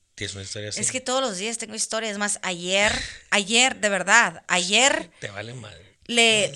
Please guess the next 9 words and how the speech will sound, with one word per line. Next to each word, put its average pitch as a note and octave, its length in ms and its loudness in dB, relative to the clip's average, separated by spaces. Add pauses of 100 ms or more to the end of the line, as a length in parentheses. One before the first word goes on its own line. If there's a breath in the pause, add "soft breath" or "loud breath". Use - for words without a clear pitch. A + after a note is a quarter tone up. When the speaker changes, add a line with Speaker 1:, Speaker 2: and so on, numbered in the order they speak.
Speaker 2:
le, G#3 540 2
ayer G3+ 320 4
me A#3 140 0
mandó A3 520 0
u-, A3 180 -8 (100)
el G#3 160 -4
piloto G#3 760 -2
una G#3+ 240 -2
foto, C4+ 480 -2